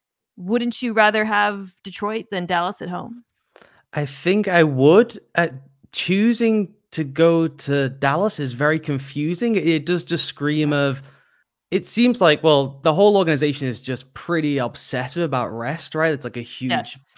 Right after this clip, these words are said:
Speaker 2: thing for
Speaker 1: it's
Speaker 2: them
Speaker 1: true.
Speaker 2: is rest and recovery, and they were at the forefront of resting guys in preseason and resting guys
Speaker 1: Mm-hmm.
Speaker 2: for full of preseason.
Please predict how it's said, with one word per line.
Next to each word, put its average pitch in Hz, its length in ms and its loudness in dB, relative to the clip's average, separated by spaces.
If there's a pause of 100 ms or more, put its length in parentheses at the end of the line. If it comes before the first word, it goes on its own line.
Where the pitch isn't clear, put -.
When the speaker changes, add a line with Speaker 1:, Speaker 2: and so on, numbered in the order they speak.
(120)
Speaker 2:
thing 139 240 -2
for 165 140 -6
Speaker 1:
it's 147 60 -2
Speaker 2:
them 147 180 -2
Speaker 1:
true. 120 80 -6
Speaker 2:
is 110 140 -10
rest 202 400 4
and 110 100 -8
recovery, 175 640 -2
and 127 140 -2
they 117 100 -4
were 110 220 -6
at 98 80 -10
the 113 80 -10
forefront 160 500 0
of 113 140 -6
resting 113 320 -4
guys 107 220 -4
in 98 100 -12
preseason 160 640 -4
and 98 80 -6
resting 110 260 -4
guys 92 160 -6
Speaker 1:
Mm-hmm. 160 120 -14
Speaker 2:
for - 120 -20
full 208 240 4
of 202 60 -2
preseason. 190 720 -2